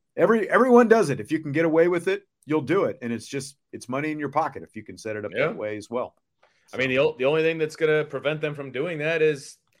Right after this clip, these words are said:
Speaker 2: money not coming their way or, or whatever. Like, they have to be forced out. And if they can make it work, then so be it. It's just like, it's like Notre Dame and being in a conference. They can make it work. They're gonna make it work,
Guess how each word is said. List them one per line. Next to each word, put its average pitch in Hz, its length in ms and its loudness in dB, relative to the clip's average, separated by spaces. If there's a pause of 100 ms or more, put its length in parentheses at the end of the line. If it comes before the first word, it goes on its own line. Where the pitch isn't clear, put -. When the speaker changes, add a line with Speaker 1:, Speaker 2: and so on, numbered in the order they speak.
(760)
Speaker 2:
money 117 460 -2
not 143 240 -2
coming 147 200 -2
their 143 160 0
way 131 360 2
or, 113 260 2
or 117 220 -2
whatever. 123 480 0
Like, 95 200 -4
they 104 140 -2
have 123 160 -2
to - 80 -20
be 117 80 -10
forced 202 420 -6
out. 80 280 -10
And 90 80 -10
if 87 80 -10
they 117 100 -2
can 131 140 -8
make 143 160 -6
it - 100 -12
work, 139 300 -8
then 92 120 -18
so 123 160 -8
be 131 200 -10
it. - 60 -6
It's - 100 -10
just - 120 -14
like, 131 220 0 (540)
it's - 100 -18
like 143 140 0
Notre 147 180 2
Dame 165 240 2
and 151 140 -6
being 165 220 0
in 175 100 -2
a 165 40 -2
conference. 151 600 -4 (400)
They 120 100 0
can 151 140 -6
make 165 160 0
it 113 80 -4
work. 214 420 0 (240)
They're 113 140 -2
gonna 190 160 0
make 185 160 2
it 160 80 -8
work, 254 400 2